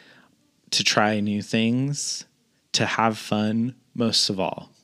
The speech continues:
All right, well, for now, that's about it, and the rest we will see. So,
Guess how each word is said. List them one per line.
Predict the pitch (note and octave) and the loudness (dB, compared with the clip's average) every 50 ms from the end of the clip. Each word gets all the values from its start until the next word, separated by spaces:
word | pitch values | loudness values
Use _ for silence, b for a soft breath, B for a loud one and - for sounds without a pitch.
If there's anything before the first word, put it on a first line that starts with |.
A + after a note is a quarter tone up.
| _ _ _ _ _ _ _ _ - B B B B B B B B B | _ _ _ _ _ _ _ _ -20 B B B B B B B B B
All | B G#2 G#2+ G#2+ | B -2 0 2
right, | A2+ B2 C3 C#3 - - _ - | 2 2 2 0 -2 -8 _ -4
well, | A#2+ G#2+ G#2 G2+ G#2 G2+ A2 - _ _ _ _ _ | -2 0 0 0 0 -2 -4 -8 _ _ _ _ _
for | - - - B2 | -6 0 2 4
now, | A#2 A2+ A2+ B2 B2+ C3+ D3 D3+ D#3 D3+ - _ _ _ _ _ - b b b b b b b b b b b b b b b _ _ | 4 6 6 6 6 4 2 0 -2 -4 -10 _ _ _ _ _ -20 b b b b b b b b b b b b b b b _ _
that's | - A#2+ A#2+ A#2+ - | 0 0 2 2 0
about | - A#2+ B2 A#2+ C3 C3+ | 0 4 4 4 6 6
it, | D#3 D#3+ - - - _ _ _ _ - _ _ _ _ - | 4 2 2 0 -4 _ _ _ _ -20 _ _ _ _ -4
and | A2+ A2+ A#2 | 0 2 2
the | A#2 | 2
rest | A2 A2+ A2+ A2+ A2+ - - - - - - _ _ _ | 2 2 2 2 2 2 0 0 -2 -4 -10 _ _ _
we | - B2 A#2+ A#2+ | -4 -2 0 2
will | A#2 A2+ A2 | 2 0 0
see. | - - - G#2+ G2 F2+ F#2 F#2 - - _ _ _ - _ _ | 0 -2 -2 -2 -2 -2 -4 -6 -10 -16 _ _ _ -20 _ _
So, | - - - - A#2+ A#2 A2+ G#2+ G#2 G#2+ A2 | -4 -2 2 4 4 4 4 2 0 -2 -6